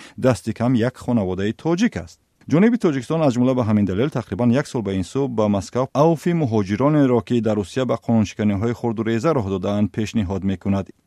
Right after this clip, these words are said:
بنا به آمار فمس، در روسیه تقریباً دو و نیم میلیون مهاجر کاری از اوکراین، دو میلیون از ازبکستان، زیر نهصد هزار از تاجیکستان ثبت نام شده‌اند. مهاجران را همیشه یک قرطهٔ برداور و یک وسیلهٔ نیز مؤثر فشار مسکو برای تحمیل خواستهایش به کشورهای پسا شوروی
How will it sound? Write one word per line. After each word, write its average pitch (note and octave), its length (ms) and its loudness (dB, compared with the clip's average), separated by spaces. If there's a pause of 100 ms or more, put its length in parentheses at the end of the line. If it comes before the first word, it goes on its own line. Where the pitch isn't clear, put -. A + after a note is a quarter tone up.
(160)
بنا B2+ 240 8
به C#3 80 2
آمار F3 320 2
فمس، B2+ 440 0
در G#3 140 0
روسیه F#2+ 220 -4
تقریباً A#2 400 -4
دو A2+ 160 -2
و F#2 120 -2
نیم B2 120 2
میلیون B2 240 0
مهاجر F#2+ 360 -2
کاری G2+ 260 -4
از G#2+ 160 -4
اوکراین، A#2 580 0
دو E2+ 220 -2
میلیون C3+ 300 2
از G#2+ 160 -2
ازبکستان، F#2+ 640 -2
زیر C#3 260 -2
نهصد A#2+ 400 -2
هزار A2+ 300 -2
از A2+ 160 -4
تاجیکستان G2 480 -6
ثبت A#2+ 360 -6
نام F3 200 2
شده‌اند. E2+ 480 -10 (460)
مهاجران F2 500 -2
را D#3 80 2
همیشه A#2+ 440 0
یک C3+ 120 -2
قرطهٔ A#2 340 -4
برداور G#2 600 2 (240)
و G2 120 0
یک B2+ 180 0
وسیلهٔ A2+ 460 -2
نیز B2+ 280 2
مؤثر A2 460 0
فشار A#2 380 -4
مسکو A2+ 340 0
برای G#2 320 0
تحمیل G#2 340 -4
خواستهایش A2+ 520 -2
به A2 120 -6
کشورهای G#2 380 -6
پسا G#2+ 260 -6
شوروی G2+ 400 -4